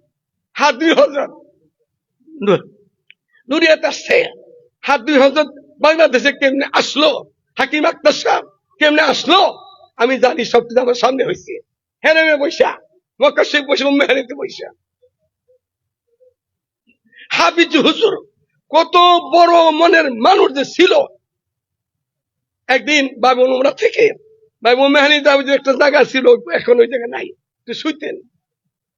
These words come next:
জোহরের পরে আমি তেলাওয়াত করতেছি, দুজন শাহী মানুষ আসলো হাফিজ হুজুরের কাছে। হাফিজ হুজুরকে দাঁড়ায়, তো কেউ বললো কি, "এই যে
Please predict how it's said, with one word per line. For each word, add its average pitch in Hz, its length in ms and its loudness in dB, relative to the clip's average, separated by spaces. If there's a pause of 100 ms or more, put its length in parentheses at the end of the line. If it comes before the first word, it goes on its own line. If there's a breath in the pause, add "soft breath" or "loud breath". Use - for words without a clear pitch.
(140)
জোহরের 254 360 2
পরে - 340 -8 (400)
আমি 254 220 -4
তেলাওয়াত 262 360 2
করতেছি, 277 640 -4 (280)
দুজন 269 300 -2
শাহী 302 420 2
মানুষ 320 540 0 (500)
আসলো 226 360 -2
হাফিজ 220 240 0
হুজুরের - 320 -12
কাছে। - 340 -14 (400)
হাফিজ 247 420 -4
হুজুরকে 240 380 -4
দাঁড়ায়, - 440 -8 (520)
তো 254 80 -6
কেউ 262 180 2
বললো 269 300 0
কি, 285 120 -2
"এই 254 320 0
যে 254 200 0